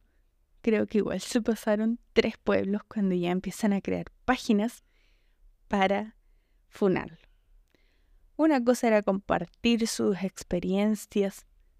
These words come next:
dando la cara, y la otra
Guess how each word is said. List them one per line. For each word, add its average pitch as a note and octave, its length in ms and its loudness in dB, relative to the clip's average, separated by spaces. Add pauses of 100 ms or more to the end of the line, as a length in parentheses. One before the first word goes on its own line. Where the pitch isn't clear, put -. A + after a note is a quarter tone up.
dando F3 600 0
la E3 120 -10
cara, F4+ 260 6 (880)
y F4 160 4
la B3 220 4
otra C#4+ 400 0